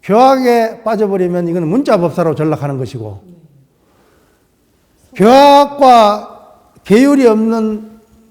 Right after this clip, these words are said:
선을 주장한다면 이것은 암정선사가 될 수밖에 없고, 어, 계율의 바탕이 되지 않는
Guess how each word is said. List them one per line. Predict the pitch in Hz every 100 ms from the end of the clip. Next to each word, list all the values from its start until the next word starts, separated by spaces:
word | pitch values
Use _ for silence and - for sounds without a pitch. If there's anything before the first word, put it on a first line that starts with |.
| 190
선을 | 156 - - 254 240 226 170
주장한다면 | 190 185 170 165 156 151
이것은 | 143 156 185
암정선사가 | - 151 208 220 220 220 170 185 175 147
될 | 151
수밖에 | 131 135 120 120
없고, | - 120 92 _ _ _ _ _ _ _ _ _ -
어, | 123 95 85 _ _ _ _ _ _ _ _ _ _ _ _ _
계율의 | 226 311 311 247
바탕이 | 240 240 226 226 220 180
되지 | 220 220
않는 | 202 190 196 226 220 220